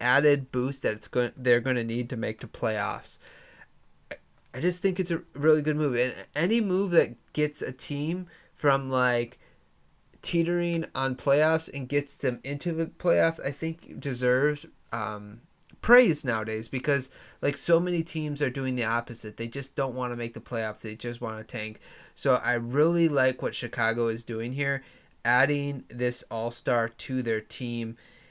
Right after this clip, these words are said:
And I really don't feel like they gave up too much for him either. I think it was the right price for him. So I really like the trade, actually,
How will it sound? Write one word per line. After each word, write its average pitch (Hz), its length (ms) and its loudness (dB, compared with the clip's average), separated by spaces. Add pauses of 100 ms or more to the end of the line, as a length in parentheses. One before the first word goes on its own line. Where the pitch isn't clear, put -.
(140)
And 151 140 0
I 147 80 4
really 175 360 2
don't 175 300 -2
feel 147 240 2
like 131 240 0
they 127 140 -2
gave 127 340 -2
up 123 220 -2
too - 180 -8
much 110 240 -6
for 113 280 -2
him 110 280 -8
either. 120 460 0
I 131 80 2
think 151 340 -4
it 156 140 -2
was 151 240 -4
the 143 80 -4
right 139 260 0
price - 400 -2
for 110 260 -4
him. 107 140 -10
So 123 160 -2
I 120 80 2
really 156 240 2
like 139 220 2
the 127 80 -8
trade, 127 320 0
actually, 117 500 -2